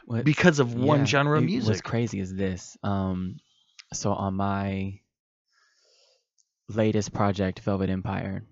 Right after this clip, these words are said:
Speaker 1: I have a song called Icy, and it's literally a song that talks about the glorification of, um, black gay culture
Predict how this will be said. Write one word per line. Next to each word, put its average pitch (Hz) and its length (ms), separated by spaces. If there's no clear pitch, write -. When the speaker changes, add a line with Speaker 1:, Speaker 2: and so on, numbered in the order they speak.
Speaker 1:
I 95 60
have 101 180
a 95 60
song 95 340
called - 240
Icy, - 440
and 104 240
it's 101 120
literally 104 420
a 98 40
song 95 500
that 98 260
talks - 300
about 98 180
the 101 80
glorification 98 920
of, 95 480
um, 95 220
black 101 240
gay 104 140
culture - 460